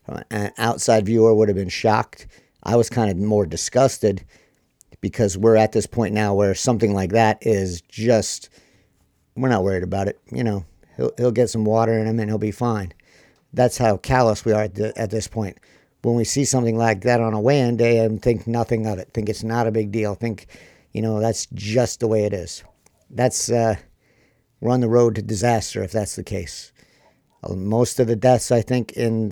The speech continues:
the sport are somehow tied to weigh-ins. We know people have died cutting weight, and not just in M M A. And we know there are rules, but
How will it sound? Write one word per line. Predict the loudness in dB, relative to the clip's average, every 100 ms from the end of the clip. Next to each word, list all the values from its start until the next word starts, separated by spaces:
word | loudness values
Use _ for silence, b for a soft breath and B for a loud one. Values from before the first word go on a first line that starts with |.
| -6
the | -12
sport | -2 2 2 0 b b b -6
are | -6
somehow | -2 -2 0 -2
tied | 0 2 2 0
to | 0 0 0
weigh-ins. | 0 2 2 2 -2 -6 -16 b b b b
We | -4
know | 0 0
people | 0 0 0
have | 0 -2
died | 2 4 2 2
cutting | 0 2
weight, | 2 0 -2 B B B B _ b b b -6
and | -2
not | -2 0
just | 0 0 0
in | 0 -2 -6
M | -2 0
M | 0
A. | 0 -2 -6 -18 _ _ _ _ _ _ _ -20 _ -12
And | -4
we | -2
know | 0 4
there | 4
are | 4
rules, | 4 4 2 -2 -12 -16 b b b b -6
but | 0 0 0